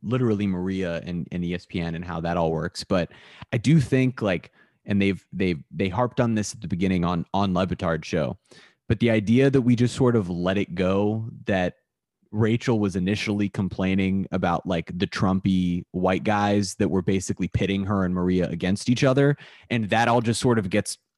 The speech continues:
glossed over when really they're the ones to blame for all of this is, you know, quintessential the way that we do debate in America. Like, and,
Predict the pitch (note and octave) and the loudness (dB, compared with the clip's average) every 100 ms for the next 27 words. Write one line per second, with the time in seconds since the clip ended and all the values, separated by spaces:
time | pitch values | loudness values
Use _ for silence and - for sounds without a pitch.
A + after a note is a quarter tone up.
0 | _ - A2+ A2 G#2 A2 G#2+ A2 C#3 A#2+ | _ -2 2 2 2 2 2 4 4 4
1 | G2+ F#2+ A2 G#2+ F2 G2 A2 G2 G2 F#2 | 2 2 2 2 2 2 0 0 0 -2
2 | - F2+ E2 F2 A2+ A2 A#2+ B2 C#3 D3 | -4 -2 0 2 0 2 2 4 2 0
3 | C#3+ F3+ F#3+ - - - - _ _ _ | 2 2 2 -4 -12 -20 -20 _ _ _
4 | A#2+ A2 F#2+ F2 D#2 D2+ - - - _ | 4 6 6 4 0 -4 -6 -8 -12 _
5 | _ _ _ _ _ _ _ _ _ - | _ _ _ _ _ _ _ _ _ -4
6 | C3+ G#2 D2 - _ - D#3 F3+ C#3+ B2+ | 0 2 0 -6 _ 2 4 6 2 2
7 | C3 C3 B2 G#2 G2 G#2 A2 G#2 G2 G2+ | 2 2 2 2 2 4 4 4 2 2
8 | F#2 G#2+ G2 F#2 F#2+ F#2+ - G#2 G2 F2+ | 2 2 2 0 0 0 -2 -4 -2 0
9 | F#2+ E2+ - D2 F#2 - G2 G2 - D#3 | -2 -4 -4 -10 -10 -6 -6 -4 -2 0